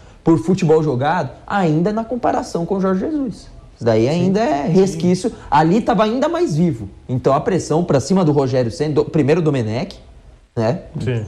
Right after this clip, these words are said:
Speaker 1: Foi. Aí o Domenech foi mal mesmo. Ele teve um trabalho, assim, bem mediano. O Rogério Ceni, eu acho que ele teve um trabalho ok, no mínimo ok.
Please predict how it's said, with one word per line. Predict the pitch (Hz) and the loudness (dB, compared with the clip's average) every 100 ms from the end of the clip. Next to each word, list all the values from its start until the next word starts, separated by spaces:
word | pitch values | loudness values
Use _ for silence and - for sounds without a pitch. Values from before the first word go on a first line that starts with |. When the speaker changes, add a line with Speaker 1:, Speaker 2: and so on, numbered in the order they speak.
| - | -10
Speaker 1:
Foi. | - 113 110 101 - - | -2 2 2 -2 -8 -2
Aí | 127 151 | 2 4
o | |
Domenech | 151 143 135 160 - | 4 2 0 -2 0
foi | 156 | 0
mal | 110 143 190 | 2 2 2
mesmo. | 127 123 156 175 - - | 0 0 -2 -6 -10 -12
Ele | 104 104 - - - | -6 -4 -6 -14 -2
teve | 127 143 | 0 0
um | |
trabalho, | 135 123 123 120 | 0 0 2 0
assim, | 101 131 127 98 - - - | -2 -4 -4 -6 -12 -10 0
bem | 147 170 | 2 4
mediano. | 180 131 120 107 120 175 - - - - - _ _ | 2 2 0 -2 -2 -6 -10 -20 -20 -20 -20 _ _
O | - | 2
Rogério | 185 190 196 180 | 4 4 2 0
Ceni, | 175 170 147 | 0 0 2
eu | 147 | 2
acho | 170 - | 2 -2
que | 202 | 0
ele | 165 - | 2 0
teve | - 185 156 | 0 0 2
um | 165 | 2
trabalho | 151 131 190 143 110 - - | 0 2 2 0 -2 -8 -4
ok, | 143 151 - 143 151 214 - - - - | 0 0 0 0 2 0 -8 -20 -20 -8
no | 139 165 | 0 2
mínimo | 147 151 185 147 | 2 2 2 0
ok. | - 139 139 - | 0 0 0 -2